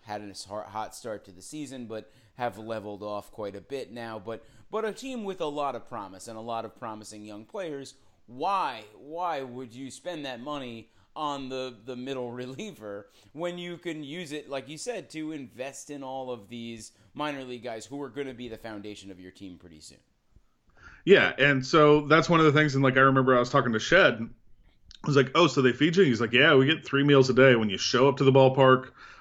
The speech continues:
Speaker 2: before the game, and after the game." And I was like, "Well, wh-, what was for, um, you know,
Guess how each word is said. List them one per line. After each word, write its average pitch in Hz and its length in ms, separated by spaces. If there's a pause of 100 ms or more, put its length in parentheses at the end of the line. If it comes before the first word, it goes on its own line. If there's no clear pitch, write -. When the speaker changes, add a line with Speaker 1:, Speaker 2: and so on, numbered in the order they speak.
Speaker 2:
before 131 300
the 131 80
game, 120 240
and 113 100
after 127 280
the 104 100
game." 92 160
And 90 80
I - 20
was 98 140
like, 101 120
"Well, 76 300
wh-, - 480
what 143 400
was 165 180
for, 151 380
um, 127 340 (720)
you - 100
know, 110 340